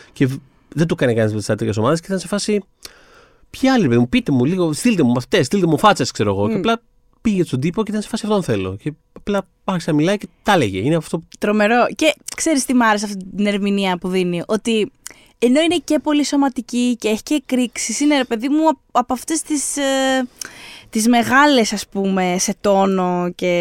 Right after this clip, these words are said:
Speaker 2: ε, ε, διάθεση ερμηνείες. Δεν μου φαίνεται καθόλου επιτυδευμένη. Μου φαίνεται να του βγαίνει
Speaker 1: Καθόλου, δεν έχει τίποτα επιτυδευμένο. Αυτό είναι το
Speaker 2: παντελώς φυσικά
Speaker 1: αυτό
Speaker 2: όλο
Speaker 1: είναι το
Speaker 2: αυτό.
Speaker 1: θέμα, ναι, ακριβώς.
Speaker 2: Τρομερός, τρομερός.
Speaker 1: Τρομερό.
Speaker 2: Οπότε,
Speaker 1: Λοιπόν,
Speaker 2: αλφα αντρικό.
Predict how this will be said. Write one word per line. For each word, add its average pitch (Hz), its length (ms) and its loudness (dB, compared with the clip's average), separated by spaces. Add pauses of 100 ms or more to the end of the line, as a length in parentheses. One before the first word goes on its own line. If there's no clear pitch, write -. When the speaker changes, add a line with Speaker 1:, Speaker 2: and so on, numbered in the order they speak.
(640)
Speaker 2:
ε, - 240 2
ε, 175 320 -4
διάθεση 185 640 -2
ερμηνείες. 190 460 -2
Δεν 220 140 2 (160)
μου 554 60 -16
φαίνεται 508 280 0
καθόλου 339 400 0
επιτυδευμένη. 254 640 0
Μου 190 80 -8
φαίνεται 285 540 -2
να 262 160 -2
του 240 120 -4
βγαίνει 269 260 0
Speaker 1:
Καθόλου, 294 220 4
δεν 135 140 4
έχει 165 160 -2
τίποτα 165 300 0
επιτυδευμένο. 285 300 4
Αυτό 254 120 4
είναι 302 80 6
το 294 60 4
Speaker 2:
παντελώς 330 260 4
φυσικά - 400 0
Speaker 1:
αυτό 294 120 2
Speaker 2:
όλο 277 80 4
Speaker 1:
είναι 165 80 6
το 156 60 2
Speaker 2:
αυτό. 131 120 0
Speaker 1:
θέμα, 107 160 2
ναι, 127 120 0
ακριβώς. 113 260 0
Speaker 2:
Τρομερός, 247 320 2
τρομερός. 214 400 -4
Speaker 1:
Τρομερό. 135 280 -2 (240)
Speaker 2:
Οπότε, 302 280 2
Speaker 1:
Λοιπόν, - 20 6
Speaker 2:
αλφα 320 120 4
αντρικό. 262 520 0